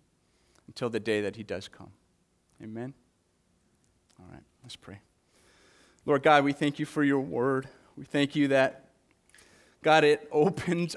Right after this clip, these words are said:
up our very innermost being and it pierces our hearts and it teaches us how to walk. Lord, help us to walk in it.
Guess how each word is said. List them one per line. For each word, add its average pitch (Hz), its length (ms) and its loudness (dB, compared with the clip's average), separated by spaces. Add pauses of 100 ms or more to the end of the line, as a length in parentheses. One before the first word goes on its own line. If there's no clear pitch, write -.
up 160 500 4 (360)
our 139 400 4 (520)
very 175 360 6
innermost 175 760 2
being 160 440 4
and 151 100 2
it - 220 -4
pierces 180 580 0
our 147 220 6
hearts 156 680 2 (1160)
and 156 120 4
it 170 160 0
teaches 180 360 0
us 156 160 0
how 151 140 6
to 147 80 6
walk. 135 640 0
Lord, 151 220 4
help 147 260 4
us 143 120 -4
to 147 120 0
walk 131 500 2
in 127 240 -6
it. 120 140 -10